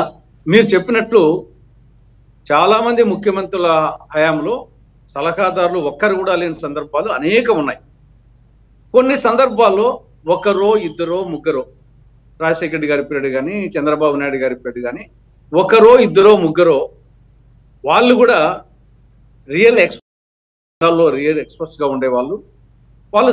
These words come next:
సలహాలు ఇచ్చేవాళ్ళు, ప్రభుత్వం తీసుకునేది, ఆ ఫలితాలు సమాజానికి కనిపించేటి కూడా. ఆ ఒకరో, ఇద్దరో, ముగ్గురో ఉంటే, ఉండేది. అది కూడా అందరి హయాంలో లేవు, కొందరి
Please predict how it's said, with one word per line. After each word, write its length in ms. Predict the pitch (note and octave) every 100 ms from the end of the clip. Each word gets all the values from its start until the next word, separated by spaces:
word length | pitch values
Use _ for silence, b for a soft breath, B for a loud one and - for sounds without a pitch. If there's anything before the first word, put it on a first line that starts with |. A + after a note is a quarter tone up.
| -
సలహాలు 360 | F#3+ A3 B3+ A3
ఇచ్చేవాళ్ళు, 520 | - G#3+ G#3 G3+ G#3+ C4 - _ _ _ _ _
ప్రభుత్వం 360 | F#3 B3 B3 G#3+ G3+
తీసుకునేది, 580 | G3+ G3+ G3+ G#3 G3+ B3 D4 - _ _ _ _ _ _ _ G#3
ఆ 40 | A#3+
ఫలితాలు 420 | A#3 C#4 C#4 C4+ A#3+
సమాజానికి 560 | A3 A#3+ A#3 A#3 G#3+ G#3 G3+ F#3
కనిపించేటి 500 | G3+ A3+ - E3 C3+
కూడా. 140 | C3 - - _ _ _ D3+
ఆ 20 | C#3+
ఒకరో, 240 | D#3 G3+ B3+ B3
ఇద్దరో, 220 | A#3 A#3 A3+
ముగ్గురో 260 | E3+ G#3 F3+
ఉంటే, 180 | D#3+ F3+ D#3+ F3
ఉండేది. 240 | F3+ D3
అది 100 | D3 F3+
కూడా 120 | A3 - _ _ - - _ D3+
అందరి 200 | G#3 A#3 F#3+
హయాంలో 240 | G#3 G3+ F#3
లేవు, 120 | F3
కొందరి 180 | F3 G3